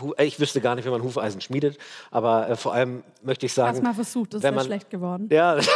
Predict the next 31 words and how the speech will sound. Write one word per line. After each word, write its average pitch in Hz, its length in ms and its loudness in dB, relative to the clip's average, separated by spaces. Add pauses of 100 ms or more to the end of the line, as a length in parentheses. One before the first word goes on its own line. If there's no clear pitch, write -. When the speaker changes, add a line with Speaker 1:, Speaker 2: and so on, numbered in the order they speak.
(340)
Speaker 1:
<laughs> - 480 -8
aber 156 180 2
das 151 240 0
wäre 185 120 6
für 190 100 -4
mich 170 160 2
trotzdem 185 360 2
okay. 185 200 4
Du 170 100 0
hast 185 140 -2
ja 196 80 2
dann 160 160 2
doch 165 120 4
noch 156 180 2
eine, 151 200 6
eine 143 180 4
sehr 147 140 4
steile 143 300 2
Karriere 135 440 2
hingelegt, 165 440 2
hat 165 140 -2
ja 170 60 0
gezeigt, 156 360 -2
muss 170 140 2
auch 196 100 4
nicht 185 140 4
jeder 185 220 6
schmieden. 208 360 0 (400)
Aber 123 320 0 (140)
jeder 147 260 2
sollte, 139 480 4